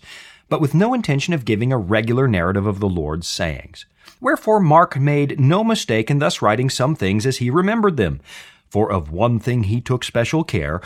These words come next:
not to omit anything that he heard, and not to put anything fictitious into the statements.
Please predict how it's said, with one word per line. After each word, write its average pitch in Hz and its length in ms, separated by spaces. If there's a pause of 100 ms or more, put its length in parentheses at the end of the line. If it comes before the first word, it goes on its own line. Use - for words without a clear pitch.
(160)
not 196 320
to 185 120
omit 165 300
anything 202 640
that 185 140
he 185 100
heard, 101 420 (180)
and 107 140
not 196 220
to 165 60
put 156 180
anything 196 480
fictitious - 720
into 139 200
the 151 80
statements. 165 580